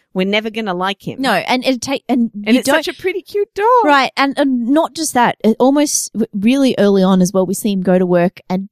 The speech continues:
Speaker 2: do his job where he cuts open someone's head.
Speaker 1: Oh, that didn't bother me.
Speaker 2: Yeah, it's
Speaker 1: It was funny. I
Speaker 2: it
Speaker 1: just
Speaker 2: may not have bothered you, but it is not, like, none,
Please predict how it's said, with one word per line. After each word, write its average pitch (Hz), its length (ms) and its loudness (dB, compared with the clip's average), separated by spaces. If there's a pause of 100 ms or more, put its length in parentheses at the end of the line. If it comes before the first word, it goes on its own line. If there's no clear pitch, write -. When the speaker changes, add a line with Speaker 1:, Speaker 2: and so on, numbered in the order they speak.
Speaker 2:
do 202 160 4
his 202 220 2
job 180 200 -2
where 190 120 2
he 180 60 -2
cuts - 300 -10
open 202 220 -4
someone's 185 400 -4
head. 196 400 -4 (320)
Speaker 1:
Oh, 240 80 -2
that 269 140 -4
didn't 240 140 -6
bother 180 160 -4
me. 165 180 -14 (100)
Speaker 2:
Yeah, 269 160 -2 (480)
it's - 300 -4 (220)
Speaker 1:
It - 40 -10
was 233 100 -10
funny. 214 220 -4
I 320 60 2
Speaker 2:
it - 80 0
Speaker 1:
just 277 80 -4
Speaker 2:
may 320 180 2
not 339 180 0
have 285 160 -6
bothered 285 400 -2
you, 156 300 -2
but 233 100 2
it 240 80 -2
is 240 160 -2
not, 247 240 2
like, 214 300 -2 (260)
none, 240 260 0